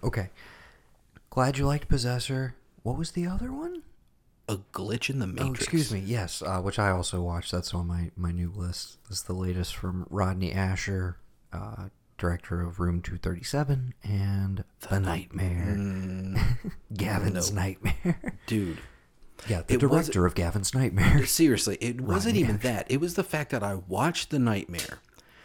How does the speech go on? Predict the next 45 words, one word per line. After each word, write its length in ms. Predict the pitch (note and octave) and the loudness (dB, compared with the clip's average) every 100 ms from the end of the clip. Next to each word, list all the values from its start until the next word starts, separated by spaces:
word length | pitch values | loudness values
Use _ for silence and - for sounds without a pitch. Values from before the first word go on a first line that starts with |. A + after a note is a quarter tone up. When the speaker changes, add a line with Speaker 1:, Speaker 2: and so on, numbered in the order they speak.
| - | -6
Speaker 2:
and 140 | A#2 C3 | -2 -2
I'm 80 | F#3 | 0
just 240 | G3+ - | -2 -2
casually 640 | - - F3+ G3+ F3+ F3+ | -4 -2 0 -2 -2 -2
bringing 320 | C#3 D#3 D#3+ C#3 | 0 2 2 2
it 100 | C3+ | 0
up 160 | C#3 | -2
to 120 | - F#2 | -4 -4
Mom, 580 | F2+ A2 B2+ E2 - - - - - - | 0 0 0 -2 -8 -16 -20 -20 -10 0
and 120 | B2 | 0
she's 240 | - D3 - | 2 0 0
like, 200 | A#2+ - - - | -2 -2 -14 -8
<clears throat> 180 | C#3+ A2 | -6 4
"Oh, 160 | G3 | 4
yeah, 220 | G3 G#3+ | 6 4
no, 200 | F#3+ G3+ | 4 2
that's 240 | D#3+ G3+ - | 2 2 2
happened 280 | F#3+ C#3+ B2 | 2 4 4
to 40 | |
me, 180 | A#2+ F3+ | 4 2
too. 380 | - G#3 F3+ - - - | -2 -2 -2 -6 -12 -2
I've 220 | - G3+ | 2 2
been 140 | G#3 E3+ | 2 0
sitting 300 | - D#3 D3 | 4 4 4
in 80 | C#3+ | 4
my 100 | D#3 | 4
little 240 | E3 C3+ | 4 6
nook, 380 | A2 F#3+ G#3 - - - - - | 6 4 0 -8 -20 -20 -20 -6
and 200 | - G3+ | 0 2
I, 60 | G#2 - | 0 0
it's 180 | F#3 - | -2 2
in 60 | A#3 | 4
the 60 | C#3+ | 6
middle 180 | C#3+ | 4
of 40 | C#3 | 4
the 60 | |
day, 160 | C3+ E3+ | 2 2
and 100 | E3+ | 0
I 60 | F#3 | 0
just 160 | F#3+ | -2
kinda 180 | - C3 | 0 2
look 200 | C#3 E3+ | 2 0
up, 200 | A3 - - | -4 -8 -8
and 140 | - | -4
there's, 320 | A2 F3+ - | -2 -2 -4